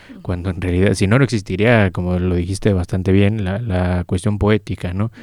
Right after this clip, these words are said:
Speaker 1: Ujú.
Speaker 2: Si no, no podríamos
Speaker 1: Exacto.
Speaker 2: hablar de poesía, si no, no podríamos, eh, escribir otro tipo de cosas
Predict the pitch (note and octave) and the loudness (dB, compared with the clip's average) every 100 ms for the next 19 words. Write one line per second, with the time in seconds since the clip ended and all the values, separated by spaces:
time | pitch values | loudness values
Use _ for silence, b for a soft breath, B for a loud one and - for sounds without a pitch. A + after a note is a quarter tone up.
0 | B B - A2 B2+ A2 A#2 A2+ F#2+ F#2 | B B -2 0 4 4 4 2 -2 0
1 | F#2 A#2+ A#2 F2+ G2 F2 G2 F2+ F#2 G#2 | 4 4 4 2 -2 -4 -2 -2 -2 0
2 | A#2 G2+ G2 G#2+ A2 - B B B G#2 | 2 2 2 2 -2 -6 B B B -6
3 | E2+ F2+ F#2+ F#2+ - G#2+ - G2 G2 D3 | -2 -2 -4 -8 -6 -8 -4 -2 4 4
4 | B2 G#2 F#2 G2+ G#2 F#2+ F2+ G#2+ G2 G#2 | 4 2 0 0 2 0 2 0 2 0
5 | A2 | -2